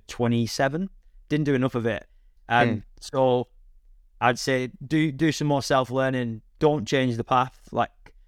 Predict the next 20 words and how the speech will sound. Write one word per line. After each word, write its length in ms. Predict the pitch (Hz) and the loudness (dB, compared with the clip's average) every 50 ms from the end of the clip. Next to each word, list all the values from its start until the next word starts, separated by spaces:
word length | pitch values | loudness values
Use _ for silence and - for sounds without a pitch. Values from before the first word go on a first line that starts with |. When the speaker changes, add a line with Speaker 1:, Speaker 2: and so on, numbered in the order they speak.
| - - _ | -20 -20 _
Speaker 1:
I 40 | - | -4
don't 160 | 120 139 131 | -2 -2 -2
regret 320 | 113 123 113 135 131 131 123 | -2 -2 0 2 2 4 4
anything 340 | 127 127 127 - - 127 127 | 2 2 0 -2 -2 -2 0
I've 140 | 117 113 | -2 0
done. 200 | 107 131 127 127 | 0 0 2 2
I 80 | 123 120 | 2 2
met 160 | 123 123 117 | 2 0 0
my 80 | 123 120 | -2 -2
wife 320 | 120 123 123 123 110 - | 0 0 0 0 -2 -4
'cause 160 | - 117 110 | -6 -6 -6
I 40 | 117 | -4
joined 240 | 107 120 120 117 117 | -2 0 0 2 2
the 60 | 117 | 2
army. 280 | 117 117 117 117 120 117 | 4 4 4 4 2 0
I've 120 | 110 110 | 0 -2
got 140 | - - - | -4 -6 -8
a 60 | - - - - | -10 -12 -6 -2
baby 260 | 123 123 120 117 117 | 0 2 2 2 0
n-, 180 | 120 120 113 | -2 -4 -4